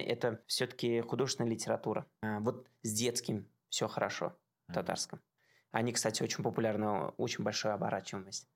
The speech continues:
Speaker 1: Для таких людей, как мы с тобой,
Speaker 2: Мгм.
Speaker 1: хотелось бы татарского нонфикшена больше. Я хотел бы видеть на татарском. Это было бы дико
Speaker 2: Мгм.
Speaker 1: интересно. То есть, э, нет же книг, э, рассказывающих,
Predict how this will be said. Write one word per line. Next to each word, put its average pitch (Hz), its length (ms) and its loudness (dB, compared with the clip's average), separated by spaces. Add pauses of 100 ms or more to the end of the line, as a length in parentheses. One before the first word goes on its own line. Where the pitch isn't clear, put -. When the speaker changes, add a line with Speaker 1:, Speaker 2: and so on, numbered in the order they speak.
(140)
Speaker 1:
Для 120 720 4 (140)
таких 131 300 -2
людей, 120 180 2
как 117 200 0
мы 175 100 0
с - 80 0
тобой, 127 320 0 (300)
Speaker 2:
Мгм. - 120 -20
Speaker 1:
хотелось 143 480 2
бы 117 520 2
татарского 123 460 0
нонфикшена 120 560 0
больше. - 380 -2 (200)
Я 123 160 2
хотел 113 340 0
бы 113 140 0
видеть 107 280 -4
на 113 100 -2
татарском. - 480 -2
Это 110 140 -2
было 113 220 0
бы 110 320 0
дико 123 280 -6
Speaker 2:
Мгм. - 20 0
Speaker 1:
интересно. 117 480 -4 (240)
То 113 100 -4
есть, - 320 -4
э, 107 420 -4
нет 120 280 0
же 147 100 2
книг, - 400 -2
э, 101 380 2
рассказывающих, 110 920 -2